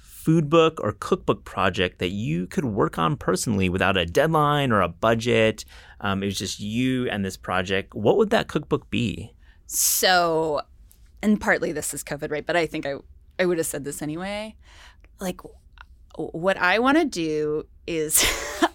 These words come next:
Speaker 2: I would want it to be a book or some other project where I just travel around the world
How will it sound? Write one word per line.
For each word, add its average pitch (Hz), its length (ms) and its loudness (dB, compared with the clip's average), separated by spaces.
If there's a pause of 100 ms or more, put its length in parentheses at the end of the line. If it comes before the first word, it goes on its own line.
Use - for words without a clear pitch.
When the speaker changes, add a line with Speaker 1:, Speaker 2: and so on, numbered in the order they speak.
(140)
Speaker 2:
I 320 80 6
would 381 220 2
want 311 200 6
it 320 120 4
to 262 100 -6
be 262 120 -2
a 226 60 0
book 202 320 0 (480)
or 220 140 6
some 233 240 2
other 277 200 2
project 190 520 0 (300)
where 196 220 6
I 185 140 6
just - 280 -6 (200)
travel 262 480 2
around 277 280 2
the 277 100 0
world 269 440 -2